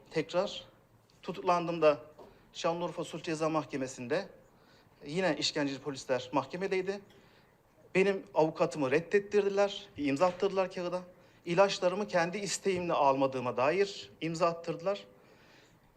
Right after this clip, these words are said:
Birçok kağıda imza attırdılar. Yapabileceğim tek şey şuydu. İmzamı değiştirdim.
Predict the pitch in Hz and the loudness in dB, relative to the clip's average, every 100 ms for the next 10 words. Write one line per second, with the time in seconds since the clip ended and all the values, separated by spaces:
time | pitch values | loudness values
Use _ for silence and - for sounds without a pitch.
0 | _ 160 220 220 180 - 170 208 202 214 | _ -2 -2 0 -4 0 -2 0 0 0
1 | 208 214 214 202 196 196 190 180 214 - | 0 0 2 2 0 -2 -4 -4 -6 -4
2 | 175 - 208 190 269 - - - _ _ | -4 -4 -2 -2 -2 -6 -20 -20 _ _
3 | _ _ _ _ - - - - 202 208 | _ _ _ _ -20 -20 -16 -4 0 2
4 | 214 208 160 135 - 135 214 | 4 4 0 0 -2 -4 -6